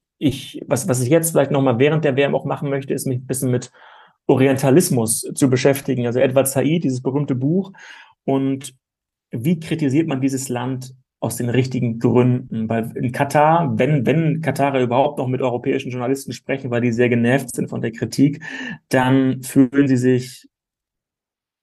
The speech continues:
ja, schon diskriminiert. Sie sprechen auch von Rassismus. Und ich habe jetzt auch einige Artikel oder Überschriften mal gesammelt und dann sieht man oftmals die Wüste und man sieht, äh, von Scheichs ist die Rede oder Kamele.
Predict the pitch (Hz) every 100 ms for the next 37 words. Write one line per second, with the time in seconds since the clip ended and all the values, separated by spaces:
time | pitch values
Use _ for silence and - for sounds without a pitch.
0 | _ _ - 113 127 123 - - - 127
1 | 135 135 - 127 123 143 269 277 131 131
2 | 131 135 - 131 123 123 - 160 165 185
3 | 208 - - - - - - 131 131 127
4 | 135 135 127 117 127 127 127 127 196 185
5 | 175 160 156 123 147 160 156 160 139 -
6 | 135 131 127 120 127 127 127 127 120 113
7 | 113 139 131 - - 123 127 127 127 165
8 | 160 147 139 131 127 123 117 123 117 -
9 | 127 - - - 117 110 - 139 139 143
10 | 139 - - 123 131 127 120 120 123 120
11 | 131 139 131 131